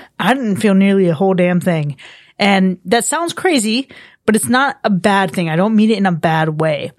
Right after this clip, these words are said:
I think g-, I'm generally in a place of being numb and maybe a little, a little bit overstimulated by life. But this could have gone the way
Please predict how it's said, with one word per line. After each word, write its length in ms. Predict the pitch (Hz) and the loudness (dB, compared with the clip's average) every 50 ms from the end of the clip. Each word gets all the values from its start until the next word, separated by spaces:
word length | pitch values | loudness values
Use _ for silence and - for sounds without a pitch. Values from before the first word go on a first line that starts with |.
| - _ _ _ - | -20 _ _ _ 0
I 80 | 226 226 | 0 2
think 380 | - 285 285 240 190 175 165 | 2 2 2 2 0 0 -2
g-, 80 | - - - | -6 -8 -6
I'm 260 | - - 240 247 226 185 | -2 0 2 2 2 2
generally 560 | - 196 180 190 208 220 214 208 208 214 208 | 2 0 0 0 2 2 2 2 2 2 0
in 80 | 190 | 0
a 140 | 190 185 175 | 0 0 -2
place 400 | - - - 190 190 185 - - | -2 -4 -2 0 0 0 0 -2
of 160 | 202 175 160 | -2 -2 0
being 380 | 151 190 185 180 175 170 165 165 | 0 2 2 2 0 0 0 0
numb 420 | 170 175 175 180 190 208 214 240 226 - | 0 0 0 0 0 2 2 0 0 -2
and 160 | - 202 196 196 | -2 0 2 2
maybe 240 | 190 190 190 202 | 4 4 2 2
a 80 | 202 190 | 2 2
little, 580 | 185 190 196 190 185 190 196 190 185 180 170 - - - _ _ _ | 2 2 2 2 2 2 0 0 0 -2 -4 -6 -12 -20 _ _ _
a 100 | - - | -4 -2
little 200 | 339 392 381 370 | 0 0 2 2
bit 200 | - 320 262 - - | 2 0 0 0 0
overstimulated 840 | 247 233 220 214 - - - 208 190 196 196 190 190 190 202 185 | 0 0 0 0 -2 -2 0 0 2 2 2 2 2 0 0 0
by 140 | 175 165 151 | 0 -2 -2
life. 520 | 151 160 156 160 175 269 269 - - - _ _ | -4 -6 -6 -6 -6 -8 -8 -10 -14 -20 _ _
But 400 | - 190 202 220 208 208 214 - - - - - - _ _ _ _ _ - | -4 0 2 2 2 2 0 -4 -12 -20 -20 -20 -20 _ _ _ _ _ -2
this 400 | 196 185 156 202 226 269 - - | 0 2 4 4 2 2 0 -4
could 320 | - - - - 339 349 | -8 -8 -6 -2 -2 0
have 160 | 392 349 269 214 | 0 0 0 0
gone 260 | 220 202 190 185 180 | 0 0 0 0 0
the 80 | 180 | 0
way 480 | 165 165 165 165 160 160 160 202 226 - | -2 -2 -2 -4 -4 -4 -6 -6 -8 -10